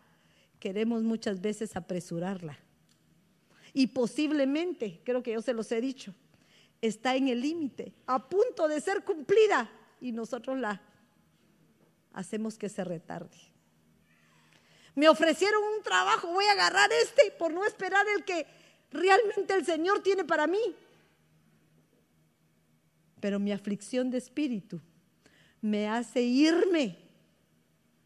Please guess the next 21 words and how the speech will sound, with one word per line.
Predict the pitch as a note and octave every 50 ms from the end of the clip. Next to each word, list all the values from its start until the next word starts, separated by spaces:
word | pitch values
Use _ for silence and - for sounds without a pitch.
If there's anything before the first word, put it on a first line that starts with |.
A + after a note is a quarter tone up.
| _ _ _ _ _ _ _ _ _ _ _ _ _ _ _ _ _ _ _ _ _ _ _ _ _ _ _ _ _ _ _ _ _ _ _ _ _ _ _ _ _ _ _
sin | _ _ - G3 F#3 F#3
ver. | F#3+ G3 G3+ G3 - _ _ _ _ _ _ _ _ _ _ _ _ _ _ _ _ _ _ _ _ _ _ _ _ _ _ _ _ _ _ _ _ _ _ _ _ _ _ _ _
Me | A3 A3+ B3 B3 C4
hace | C#4+ E4 F#4+ F4+ - F4+ B3
caer | - - D4+ C#4+ D4+ E4 F#4+ G#4+ A#4+ B4 - - - - _ _ _
en | - D#4 D4+ D4 D#4
la | D#4 D4 - - -
trampa | F4 F4+ G4+ A4+ C5 - - F#4+ D4
que | - D#4+
el | D4 D4
enemigo | C#4+ C#4 C4+ C#4+ C#4 C#4+ F4+ G#4+ G#4 G4 F4
nos | E4 D#4+ D4+ - -
pone | - - G#4 B4 B4+ A4 F4 C4+ - - _ _ _ _ _ _ _ _ _ _ _ _ _ _ _ _ _ _ _
para | - A#3 A#3+ B3+
seducirnos | B3 - - C4+ B3+ A#3+ B3 - - - E4+ F#4+ G#4 A#4 A4+ E4 C#4+ B3+
de | G#3+ C4
las | B3+ B3+ B3+ B3+ -
cosas | - F#4 A4+ A4+ - D#4+ C4+ - - - - - _ _ _ _ _ _ _ _ _ _ _ - - - - - _ _ _ _ - _ _
que | - G3
son | F3+ - - G#3+ G#3+ G#3+
vanidad | G#3+ G#3 G3+ F#3+ F3+ F3+ F#3+ F#3